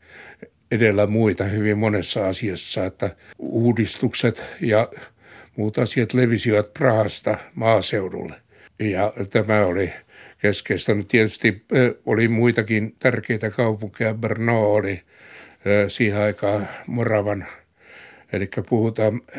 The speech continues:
määri-, m-, määristä, mutta minä käytän itsepäisesti sanaa Morava,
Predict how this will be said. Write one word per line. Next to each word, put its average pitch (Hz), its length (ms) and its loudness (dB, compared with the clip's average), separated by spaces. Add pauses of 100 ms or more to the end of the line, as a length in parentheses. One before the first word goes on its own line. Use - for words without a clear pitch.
(200)
määri-, 120 480 2
m-, 135 300 0
määristä, 120 500 2
mutta 107 240 -4
minä 110 240 2
käytän 107 400 2
itsepäisesti 110 760 -4
sanaa 110 360 -2
Morava, 98 480 2